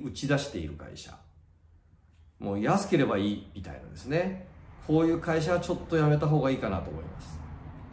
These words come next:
二番目としましては、その会社あるいは担当者が信頼できるかどうか。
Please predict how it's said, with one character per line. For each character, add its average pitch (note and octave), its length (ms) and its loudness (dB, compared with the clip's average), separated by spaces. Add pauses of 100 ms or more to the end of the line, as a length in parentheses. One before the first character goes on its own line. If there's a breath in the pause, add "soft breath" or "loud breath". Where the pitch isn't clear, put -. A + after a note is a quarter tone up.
(440)
二 C#3+ 120 4
番 G#3 220 10
目 G#3+ 100 6
と G3+ 120 2
し D3 100 -2
ま B2 140 0
し - 100 -8
て A2 80 -6
は、 A#2 480 0 (480)
そ - 180 -2
の D#3 140 4
会 D#3+ 300 4
社 E3 360 8
あ D3+ 60 6
る F#3 100 4
い F3 40 4
は B2 460 4
担 D3+ 300 2
当 F3 180 2
者 C3+ 180 -2
が G2+ 480 4 (380)
信 G#3+ 520 2
頼 G#3 320 8
で D3 100 4
き A3+ 140 0
る C4 120 2
か B2+ 100 2
ど F#2+ 180 -4
う - 40 -8
か。 - 120 -16